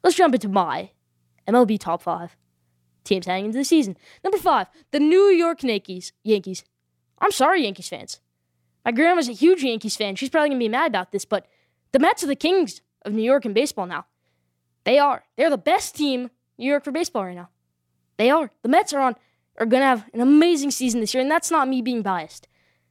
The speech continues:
That's me being a logical M L B fan saying the Mets are gonna have a better season than the Yankees, but the Yankees, still a good team. Giancarlo Stanton, Aaron Judge, they're gonna have a good year. They're gonna actually, they're gonna make the playoffs.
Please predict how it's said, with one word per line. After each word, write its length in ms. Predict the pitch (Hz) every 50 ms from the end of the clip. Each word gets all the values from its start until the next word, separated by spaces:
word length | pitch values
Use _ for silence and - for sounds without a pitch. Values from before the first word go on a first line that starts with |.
| _ _ _ _ _ _ _ _ _ _ - -
That's 80 | 269 -
me 160 | 285 294 285
being 240 | 233 269 262 247 226
a 60 | 202
logical 500 | 214 233 262 277 240 214 - 269 247 247
M 80 | 240
L 80 | 247 240
B 160 | 196 208 208
fan 240 | 190 - 202 196 190
saying 220 | - 233 220 208
the 40 | 202
Mets 360 | 214 240 247 233 - - - _ _ _ _ _ -
are 40 |
gonna 100 | 202 247
have 100 | 262 254
a 60 | 233 220
better 240 | 196 269 269 247
season 340 | 233 - 247 226 214 208 220
than 160 | 202 240 262
the 80 | 269 240
Yankees, 260 | 214 214 196 185 247
but 120 | 254 403 453
the 120 | 508 508 480
Yankees, 260 | 453 466 415 - - _ _ _ _ _ _ _ -
still 180 | - - 466
a 60 | 381
good 120 | 240 254 -
team. 200 | - 254 254 240
Giancarlo 360 | 208 269 254 - - 233 226
Stanton, 400 | 220 - - 214 214 196 220 208 _ _ _ _ _ _
Aaron 220 | - 311 330 311 262
Judge, 380 | 190 208 180 202 196 - - _ _ _ _ _ _ _ _ _ _ _ _ _ -
they're 80 | -
gonna 120 | 359 359 370
have 100 | 339 294
a 20 |
good 180 | 220 233 262 196
year. 300 | 190 196 190 185 196 208 _ _ _ _ _ _ _ _ _ _ -
They're 100 | - 320
gonna 120 | 349 349
actually, 400 | 330 339 339 - 381 349 349 339 _ _ _ _ _ _ _ _
they're 120 | - 175 -
gonna 140 | 247 254
make 120 | - 302 -
the 60 | 294
playoffs. 520 | - - 294 262 - - 202 - - -